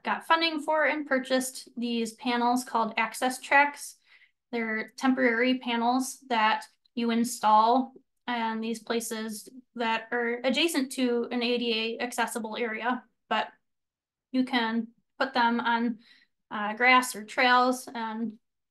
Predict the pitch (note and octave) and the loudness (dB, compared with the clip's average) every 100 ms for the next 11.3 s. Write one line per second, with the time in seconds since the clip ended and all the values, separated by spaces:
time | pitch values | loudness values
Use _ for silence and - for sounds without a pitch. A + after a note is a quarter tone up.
0 | _ - C#4 C#4+ B3+ A#3+ A#3+ B3 - _ | _ -6 -6 -4 0 2 6 4 4 _
1 | - A#3+ A3+ A3 - A#3 A3+ A#3+ _ _ | -6 -4 -4 -8 -8 -8 -8 -12 _ _
2 | _ _ _ _ - B3 A#3+ A#3+ - B3+ | _ _ _ _ -2 4 4 2 0 2
3 | D#4+ D#4+ - - C4 C4 B3+ B3+ C4 B3+ | 4 4 2 -6 -2 0 4 4 2 0
4 | - _ _ - C#4+ C4+ C#4 C4 C4+ B3+ | -8 _ _ -2 -2 0 0 0 0 0
5 | B3+ B3 B3 A#3+ A#3 A3 C4+ C4 C4 C4 | 2 2 2 0 0 -4 0 2 2 2
6 | B3 B3+ B3 B3 B3+ B3+ - - A3+ A3 | 2 2 2 2 2 0 -8 -14 -12 -8
7 | A3 A#3+ - G#3+ - A3+ A3+ A#3+ A#3+ B3+ | -4 -4 -2 -2 0 2 2 0 -6 -2
8 | B3+ B3+ C4+ B3+ - A#3+ A3+ A#3+ - - | -4 -2 0 0 2 0 0 -2 -4 -14
9 | - - B3 A#3 A3 A3+ A3+ - A#3+ G#3 | -12 0 0 2 -2 -4 -6 -6 -6 -2
10 | A3+ A3+ A#3 A3+ A3 G#3+ G#3+ G#3+ A3+ - | -2 -2 -4 -6 -4 -4 -2 -2 -4 -6
11 | A3 A3 A3 | -6 -6 -8